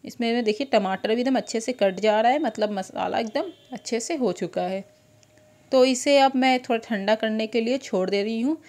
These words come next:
अब फिर इसे मिक्सी में हम पीसेंगे। देखिए मिक्सी में मैं डाल रही हूँ इसे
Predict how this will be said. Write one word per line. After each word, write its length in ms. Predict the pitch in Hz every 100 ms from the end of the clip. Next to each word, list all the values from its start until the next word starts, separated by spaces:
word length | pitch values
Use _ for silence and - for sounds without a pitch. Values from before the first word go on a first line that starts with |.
| - _ _ _ _ _ _ _ - 208
अब 220 | 190 - _
फिर 200 | 240 226
इसे 280 | 226 269 294 277 185
मिक्सी 340 | 180 - 220
में 120 | 226
हम 240 | 254 339 427 - -
पीसेंगे। 460 | 196 - 175 190 - - - - _ _ _ _ _ _ _ _
देखिए 400 | 190 190 185 175 - _ 208
मिक्सी 320 | 202 - 233
में 100 | 240
मैं 180 | 254 254
डाल 280 | 190 185 190
रही 160 | 208
हूँ 100 | 220 220
इसे 260 | 254 349